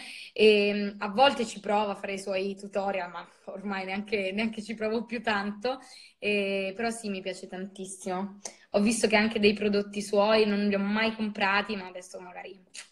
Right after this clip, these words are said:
mo che mi ci avete fatto pure pensare. <clears throat> Sì, sono rimasta in contatto con tanti miei colleghi di medico, fortunatamente. La scuola tedesca, che bello, sì, bella,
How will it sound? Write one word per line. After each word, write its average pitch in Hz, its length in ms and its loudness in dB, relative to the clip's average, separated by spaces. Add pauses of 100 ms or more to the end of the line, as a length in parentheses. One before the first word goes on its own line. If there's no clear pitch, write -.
(380)
mo 202 100 -12
che - 80 -12
mi 185 120 -6
ci 190 80 -6
avete 202 160 -4
fatto 202 240 -10
pure 220 140 0
pensare. 233 480 -6 (2000)
<clears throat> 226 960 0 (340)
Sì, 254 280 2
sono 208 240 4
rimasta 240 420 2
in 247 100 -4
contatto 226 500 -4
con 226 300 -4
tanti 302 380 -4
miei 233 180 -2
colleghi 202 340 0
di 190 100 -6
medico, 185 420 -8
fortunatamente. 196 1040 -8 (720)
La 240 100 4
scuola 269 240 8
tedesca, 208 440 2
che 220 120 -2
bello, 180 320 -2
sì, 233 300 -10
bella, 190 360 -4